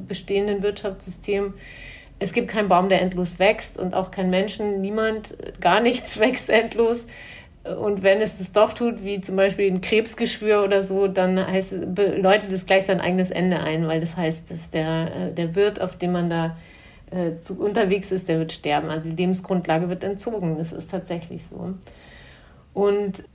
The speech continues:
das bedeutet, dass die, man in der, auch in der Wirtschaft anfangen muss, drüber nachzudenken,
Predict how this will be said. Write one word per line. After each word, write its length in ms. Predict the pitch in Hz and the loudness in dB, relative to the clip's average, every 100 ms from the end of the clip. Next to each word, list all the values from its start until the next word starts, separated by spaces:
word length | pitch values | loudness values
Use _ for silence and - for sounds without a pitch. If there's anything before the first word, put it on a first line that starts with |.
| - - - | -20 -20 -4
das 360 | 190 240 240 | 4 4 4
bedeutet, 480 | - 196 202 240 208 | 0 6 6 6 4
dass 200 | 208 196 | 0 0
die, 100 | 202 | -6
man 300 | 190 202 196 | -2 2 2
in 100 | 196 | 4
der, 140 | 190 | 4
auch 80 | 202 | 4
in 80 | 214 | 4
der 80 | 190 | 4
Wirtschaft 340 | 240 - 294 | 4 2 -2
anfangen 380 | - 196 214 202 | 0 0 0 0
muss, 200 | 202 202 | -2 -4
drüber 200 | 202 196 | 0 2
nachzudenken, 920 | 190 190 190 202 190 190 190 190 185 | 2 0 -2 -2 0 0 0 -2 -2